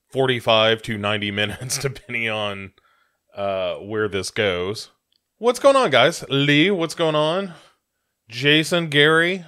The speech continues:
nice to see ya. So, uh, what is happening? Um, it, it has been, uh, a while since I've been able to do one of these. Just,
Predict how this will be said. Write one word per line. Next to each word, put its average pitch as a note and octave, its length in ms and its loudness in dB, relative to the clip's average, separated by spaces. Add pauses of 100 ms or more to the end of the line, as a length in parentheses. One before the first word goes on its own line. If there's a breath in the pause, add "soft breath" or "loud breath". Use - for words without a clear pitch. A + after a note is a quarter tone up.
(100)
nice C#3 340 -4
to C3+ 140 -6
see C#3 300 -4
ya. E3 100 -6 (500 soft breath)
So, F3+ 600 2
uh, D3+ 880 4
what D3+ 400 2
is E3 340 -2
happening? A#2 720 2
Um, A#2 720 0 (320 soft breath)
it, D3 300 2
it C3+ 100 -2
has B2+ 320 2
been, A#2+ 640 -2 (100)
uh, A2 300 -4
a A2 80 -2
while C3 320 0
since C3 200 -12
I've A2+ 120 -8
been A2+ 100 -2
able A2 240 0
to F#2 60 -4
do B2 120 -6
one G#2 200 -6
of F2+ 80 -8
these. F#2 260 -8
Just, - 380 -6